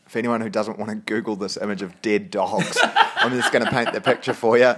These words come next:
Speaker 2: Yeah.
Speaker 1: Um, the usual sausage dog looks out of shape. Like, the belly
Speaker 2: Yeah.
Speaker 1: curves downwards like a jelly bean, but these,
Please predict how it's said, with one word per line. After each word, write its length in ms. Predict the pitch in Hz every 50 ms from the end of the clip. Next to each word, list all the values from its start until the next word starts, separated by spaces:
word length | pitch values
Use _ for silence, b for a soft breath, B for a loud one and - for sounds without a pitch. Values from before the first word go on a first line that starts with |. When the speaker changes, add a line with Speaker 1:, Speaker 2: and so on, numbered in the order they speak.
| - -
Speaker 2:
Yeah. 380 | - 160 165 113 113 113 113 110
Speaker 1:
Um, 200 | 110 110 107 104 _
the 260 | 95 90 113 117 117
usual 440 | 110 110 117 127 143 143 139 123 104
sausage 500 | 95 - - 113 110 - 120 107 95 -
dog 360 | - 101 95 95 95 92 90
looks 360 | 92 101 113 113 - - - - -
out 160 | 90 95 92
of 100 | 95 87
shape. 380 | - - - 90 87 - - -
Like, 160 | 98 - -
the 60 | 98
belly 400 | 92 - 101 98 98 104 101 -
Speaker 2:
Yeah. 180 | 143 135 127 120
Speaker 1:
curves 400 | 120 104 107 107 104 95 - -
downwards 500 | - 101 92 92 95 101 107 107 98 101
like 160 | 95 92 -
a 40 | 98
jelly 300 | 87 98 90 92 95 95
bean, 340 | 87 104 101 107 127 147
but 260 | 147 - 117 - 95 95
these, 460 | 110 107 113 113 113 117 113 -